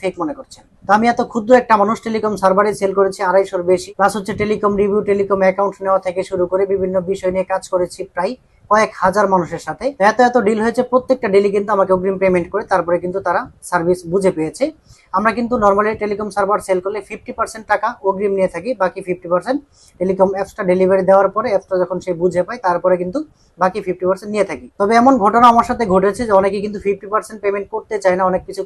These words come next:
কম করতে চায়। আবার কিন্তু এমন ঘটনাও রয়েছে যে কিন্তু আমাকে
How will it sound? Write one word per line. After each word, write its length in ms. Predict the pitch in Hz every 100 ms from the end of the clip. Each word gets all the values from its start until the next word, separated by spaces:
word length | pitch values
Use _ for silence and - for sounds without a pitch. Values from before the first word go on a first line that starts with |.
| 233
কম 100 | 247 233
করতে 200 | 208 185
চায়। 180 | 175 202 254 180
আবার 140 | 190 -
কিন্তু 220 | 226 208 269 - 190
এমন 140 | 233 262
ঘটনাও 360 | 196 196 226 220
রয়েছে 300 | 175 175 269 311 - - -
যে 100 | 185 208
কিন্তু 180 | 196 190 214
আমাকে 160 | 202